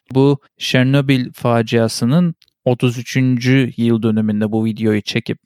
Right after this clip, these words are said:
koymuşlar. Adını da The Story of Chernobyl's New Safe Confinement demiş. Burada tek sorun bu videonun İngilizce olması ama sanırım bazen Türkçe altyazı seçenekleri oluyor ve öyle de izleyebilir insanlar.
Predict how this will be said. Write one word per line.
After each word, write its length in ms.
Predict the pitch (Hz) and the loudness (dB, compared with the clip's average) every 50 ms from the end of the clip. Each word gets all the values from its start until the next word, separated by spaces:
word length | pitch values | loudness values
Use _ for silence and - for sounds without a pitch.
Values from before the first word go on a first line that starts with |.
| _ - | _ -8
koymuşlar. 500 | - - 160 170 180 170 - - 185 175 | -2 0 0 2 2 0 0 0 0 0
Adını 400 | 156 139 131 123 127 123 120 117 | 0 0 -2 0 0 0 2 2
da 160 | 127 143 143 | 2 2 0
The 80 | 127 120 | 0 -4
Story 400 | - - - - 127 120 120 117 | -6 -4 -2 0 2 2 2 2
of 100 | 110 - | 0 -2
Chernobyl's 680 | - - 123 120 120 120 117 117 131 123 120 - - | -4 -2 0 2 2 2 0 0 0 -2 -2 -2 -2
New 240 | - 117 117 117 117 | -2 0 0 0 0
Safe 340 | 113 - - 123 120 120 - - | -2 -2 -2 0 0 0 -2 -4
Confinement 720 | - 117 113 113 - - 120 117 113 110 107 101 98 - | -6 -6 -6 -4 -4 -2 -2 0 0 0 -2 -4 -6 -6
demiş. 300 | 107 110 123 131 - - | -4 -4 -4 -4 -4 -4
Burada 200 | 127 123 131 123 | -4 -2 -2 -2
tek 240 | - - 160 - - | -2 -2 -4 -4 -4
sorun 340 | - - 127 127 147 160 - _ _ - _ _ _ _ - | -2 0 0 2 0 -2 -2 _ _ -20 _ _ _ _ -4
bu 280 | 135 123 123 127 127 - _ _ _ - | 0 2 2 2 2 0 _ _ _ -4
videonun 500 | 135 120 117 127 123 120 127 135 147 - _ _ - | -4 -2 0 0 0 2 0 0 -2 -4 _ _ -6
İngilizce 420 | 127 120 117 117 123 120 127 135 | -4 -2 0 0 -2 0 0 0
olması 460 | 113 110 107 110 107 - - - 147 143 | 0 0 0 0 -2 -2 0 -2 0 2
ama 180 | 131 123 123 | 2 0 0
sanırım 420 | 123 - 131 123 123 123 123 120 117 | 0 0 0 2 2 2 2 2 2
bazen 360 | 120 120 117 - 123 120 120 | 2 2 2 2 2 0 0
Türkçe 520 | - - 127 120 - - - 127 120 117 - | 0 -2 -4 -2 -2 -2 0 0 0 0 -2
altyazı 580 | - 127 117 113 - - 120 113 110 120 117 117 - | -4 -4 -4 -4 -2 -2 -2 -2 0 -2 -2 -2 -4
seçenekleri 640 | - - 127 - - - 120 117 113 - 120 120 120 | -6 -8 -10 -6 -4 -2 -2 -2 0 0 0 2 2
oluyor 280 | 113 110 110 110 110 110 | 2 2 4 2 2 2
ve 220 | 117 123 123 - | 2 0 0 0
öyle 280 | 120 117 113 113 110 107 | 0 0 0 0 0 0
de 140 | 117 117 | 0 0
izleyebilir 500 | - 117 110 113 113 113 113 110 113 117 | 0 -2 -4 -2 -2 -2 0 0 2 2
insanlar. 640 | 113 110 104 - - - 107 101 104 113 127 143 - | 2 0 0 -2 -4 -4 -4 -2 0 0 0 -2 -2